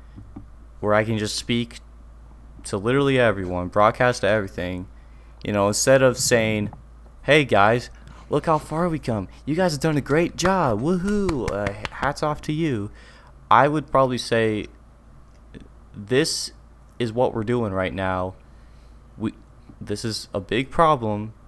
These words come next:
but here's how we can fix it, and here are some solutions for that." To be honest, my solution is <sighs>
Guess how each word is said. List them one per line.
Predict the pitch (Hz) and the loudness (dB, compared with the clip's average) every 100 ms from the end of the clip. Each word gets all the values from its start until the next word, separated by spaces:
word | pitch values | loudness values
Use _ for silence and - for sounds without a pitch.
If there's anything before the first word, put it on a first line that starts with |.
| - - - - - - - - - - | -20 -20 -18 -20 -20 -20 -20 -20 -6 4
but | 170 131 139 - - - - - - - | 6 6 2 -6 -20 -20 -20 -20 -20 -20
here's | - 123 123 | -4 -2 2
how | 135 | 0
we | 120 | 0
can | 117 | -4
fix | - 151 143 - | -4 -4 -4 -4
it, | 104 - | -4 -4
and | 101 | -6
here | 110 117 | -4 -4
are | |
some | - 110 | -4 -6
solutions | - 113 123 127 - - - | -6 -6 -4 -4 -8 -12 -14
for | - - | -14 -10
that." | - - - - - - - - - - | -8 -10 -12 -20 -20 -20 -20 -20 -20 -14
To | 95 | -8
be | 101 | 0
honest, | 123 151 151 | 4 4 2
my | 107 120 | 2 2
solution | 180 - 156 143 - 117 | 2 0 -2 -2 -2 -2
is | 110 107 - - - - - - - - | -2 -2 -6 -14 -20 -20 -20 -20 -20 -20
<sighs> | - | -18